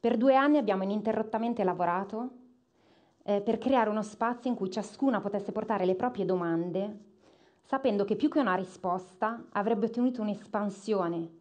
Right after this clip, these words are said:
di quelle domande e quindi uno spazio di scoperta di sé. Non mi ero resa conto che quello che stavamo facendo ogni settimana era prenderci cura di quello spazio dopo la partenza e prima dell'arrivo.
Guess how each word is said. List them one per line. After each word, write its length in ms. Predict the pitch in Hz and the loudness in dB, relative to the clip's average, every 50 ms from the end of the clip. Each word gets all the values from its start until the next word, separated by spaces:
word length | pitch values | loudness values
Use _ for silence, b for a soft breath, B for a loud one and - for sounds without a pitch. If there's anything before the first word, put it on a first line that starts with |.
| _ _ | _ _
di 120 | - 170 185 | -10 -8 -6
quelle 220 | - 196 185 175 | -2 -2 -2 0
domande 640 | 165 175 170 165 165 165 165 165 165 165 165 165 - - - b b b b b b b b b b | 0 -2 0 0 0 0 0 0 -2 -4 -6 -8 -10 -16 -20 b b b b b b b b b b
e 120 | b 214 208 | b -4 -2
quindi 400 | - 254 254 277 277 233 220 208 | 0 2 4 4 6 4 4 2
uno 180 | 196 190 202 190 | 0 0 -2 -2
spazio 560 | - - - - 247 269 269 - - - 262 | -4 -6 -2 0 0 0 -2 -6 -6 -6 -4
di 80 | 196 | -4
scoperta 480 | 180 - - 190 - 196 185 190 - 196 | -4 -6 -6 -4 -2 -2 -2 -2 -4 -6
di 80 | 180 180 | -6 -6
sé. 220 | - - 156 156 - - - - _ _ _ _ _ _ _ _ _ _ _ b b b b b b b b b b b b b - | -8 -6 -8 -8 -8 -12 -20 -20 _ _ _ _ _ _ _ _ _ _ _ b b b b b b b b b b b b b -2
Non 160 | 220 226 233 | 2 4 6
mi 80 | 247 247 | 6 6
ero 120 | 226 208 | 6 4
resa 220 | 190 196 190 214 | 2 0 -2 -2
conto 300 | - - 220 226 233 226 | -4 -2 -4 -4 -2 -4
che 140 | 214 - 180 | -4 -4 -4
quello 240 | - 226 214 220 220 | -2 0 0 0 0
che 100 | 220 208 | -2 -4
stavamo 340 | - - 196 196 196 202 196 | -6 -4 -2 0 0 -2 -2
facendo 840 | 196 - 190 - - 202 196 196 208 208 214 226 240 262 262 - - - _ _ _ _ _ _ _ _ _ _ - | -6 -6 -8 -8 -4 -4 -2 -2 -2 -2 -2 -2 -2 -4 -6 -10 -18 -20 _ _ _ _ _ _ _ _ _ _ -4
ogni 280 | 190 202 208 190 180 | -2 0 0 0 0
settimana 760 | 185 - 180 - - 185 180 180 175 175 185 202 233 240 240 - - _ - | -2 -4 -8 -8 -8 -6 -4 -4 -4 -4 -4 -6 -6 -8 -10 -14 -18 _ -4
era 180 | 202 196 185 180 | -2 -2 -2 0
prenderci 520 | 185 220 220 226 220 214 208 - - 202 | 0 0 0 2 0 0 -2 -4 -8 -8
cura 220 | 202 214 240 247 | -6 -4 -2 -2
di 100 | 214 185 | -2 -2
quello 180 | 180 180 175 180 | -2 -2 -4 -4
spazio 480 | - - - - 135 127 - - - 165 | -6 -6 -4 -4 -4 -4 -6 -8 -8 -6
dopo 200 | 180 185 - 202 | -4 -4 -4 -4
la 80 | 175 | -4
partenza 680 | 180 185 175 - - 196 196 208 214 202 - 240 247 - - | -4 -4 -6 -6 -6 -6 -6 -4 -6 -6 -6 -8 -8 -8 -8
e 80 | 190 | -12
prima 280 | 180 165 165 170 180 180 | -10 -6 -6 -4 -4 -2
dell'arrivo. 640 | 190 185 180 180 180 - 160 165 151 160 160 - | 0 2 2 2 0 -2 -6 -8 -8 -10 -12 -14